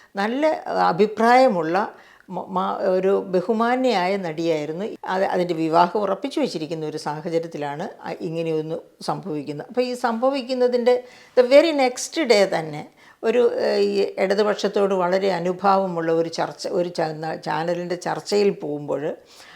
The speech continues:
അവിടുത്തെ ഒരു സ്റ്റാഫും കൂടി എന്നെ വിളിക്കാൻ വന്ന വണ്ടിയിലുണ്ടായിരുന്നു. ആ സ്റ്റാഫ് എന്നോട് പറഞ്ഞിരുന്നു, "ഇന്നയാളാണ് ഈ കൃത്യം നിർവഹിച്ചത്, പക്ഷേ ആ ആൾ ഒരു കാരണവശാലും പിടിക്കപ്പെടുകയില്ല. കാരണം അയാൾ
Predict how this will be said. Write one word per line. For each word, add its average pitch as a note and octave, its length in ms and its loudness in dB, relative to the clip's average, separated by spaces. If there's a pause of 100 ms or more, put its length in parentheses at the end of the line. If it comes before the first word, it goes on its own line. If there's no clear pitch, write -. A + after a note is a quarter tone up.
(120)
അവിടുത്തെ B3 280 2
ഒരു A3+ 100 4
സ്റ്റാഫും G#3+ 640 0
കൂടി F3+ 460 0
എന്നെ F#3 220 -2
വിളിക്കാൻ F3 460 0
വന്ന D#3+ 180 -6
വണ്ടിയിലുണ്ടായിരുന്നു. D3 920 -4 (180)
ആ B3 100 0
സ്റ്റാഫ് A3+ 460 -2
എന്നോട് F3 380 -4
പറഞ്ഞിരുന്നു, D3 600 -6 (460)
"ഇന്നയാളാണ് F3 1080 0 (100)
ഈ G3 160 -4
കൃത്യം F3 580 -2
നിർവഹിച്ചത്, C#3 720 -8 (460)
പക്ഷേ F3 760 2
ആ F#3+ 120 -2 (140)
ആൾ E3 260 -2
ഒരു F#3+ 480 0
കാരണവശാലും D#3 800 -4
പിടിക്കപ്പെടുകയില്ല. D3+ 1200 0
കാരണം D#3 480 -6
അയാൾ D3+ 460 -4